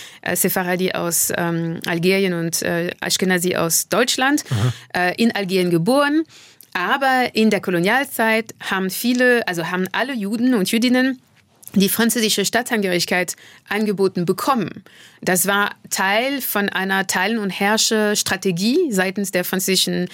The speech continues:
Speaker 1: Kolonialherren, ähm, um eben den jüdischen Menschen mehr Privilegien zu geben im Vergleich zu den muslimischen Menschen.
Speaker 2: Mhm.
Speaker 1: Genau, und deshalb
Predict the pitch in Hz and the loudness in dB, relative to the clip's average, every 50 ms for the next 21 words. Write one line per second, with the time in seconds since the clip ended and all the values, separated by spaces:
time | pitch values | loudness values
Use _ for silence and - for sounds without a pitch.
0 | - - - - 208 190 185 180 175 180 220 247 254 233 226 233 240 269 294 294 | -12 -8 -2 0 2 2 2 2 2 0 0 0 2 2 2 2 2 0 -2 -4
1 | - - - - - - - 185 185 185 180 180 180 180 185 - - - _ _ | -8 -16 -20 -20 -14 -8 -4 -4 -2 -2 -4 -4 -8 -8 -12 -14 -20 -20 _ _
2 | _ _ - 208 220 233 240 247 247 240 233 220 208 190 - - _ _ _ _ | _ _ 2 4 4 6 6 4 4 4 4 2 0 -2 -6 -10 _ _ _ _
3 | _ _ _ _ - - 202 185 208 196 190 190 185 175 - - - 175 170 165 | _ _ _ _ -2 0 0 2 2 0 0 0 0 -2 -2 -2 -2 -2 2 2
4 | 214 214 214 208 196 - - - - 185 180 180 214 220 240 247 - - 202 196 | 2 2 2 0 -2 -4 -6 -6 -4 -2 0 2 2 4 4 2 0 0 0 0
5 | 190 185 202 - - 226 220 208 196 196 202 202 202 - 208 180 175 175 180 175 | 0 0 0 0 2 2 2 2 2 2 2 0 0 0 -2 0 0 0 0 0
6 | 185 190 190 - 208 175 175 165 180 165 170 156 - 175 170 170 160 175 - - | 0 0 0 0 -2 -2 -4 -4 -4 -4 -4 -4 -4 -4 -2 -2 -2 0 -2 -2
7 | - 170 165 160 165 170 170 170 165 175 165 165 - - - 175 143 - - - | -2 0 0 0 0 0 -2 -2 -2 0 0 0 0 0 -2 -2 -2 -2 -2 -2
8 | - - - _ _ - - 92 - - 160 - 165 160 151 202 196 - - 196 | -2 -4 -8 _ _ -10 -6 -2 0 0 0 2 0 0 0 0 -2 0 0 0
9 | 196 190 190 | -2 -2 -4